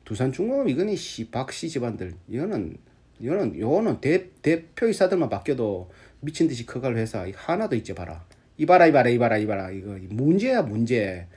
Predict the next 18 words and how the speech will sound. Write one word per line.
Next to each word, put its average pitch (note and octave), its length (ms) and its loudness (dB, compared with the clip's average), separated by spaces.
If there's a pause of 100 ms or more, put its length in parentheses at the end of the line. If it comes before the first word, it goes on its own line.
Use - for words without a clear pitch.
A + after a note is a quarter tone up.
(380)
에프에스티는 D#3+ 920 0
몰라서 A#2+ 380 0
팔 G#2+ 180 -6
점, G#2 260 -6
카카오는 C#3+ 920 0 (720)
모르지만 D#3 640 2
그래도 C#3 540 2
플랫폼 D3+ 440 -2
사업을 C3+ 320 0
이만큼 A#2+ 320 -4
크니까 A2+ 380 -6 (100)
팔 G#2 160 -6
점 G#2 180 -8
줬고, A2+ 380 -8
한국자산신탁 B2+ 960 -4
문주현, C3+ 800 0 (480)
문주현 C3+ 560 2
대표, G#2+ 480 -6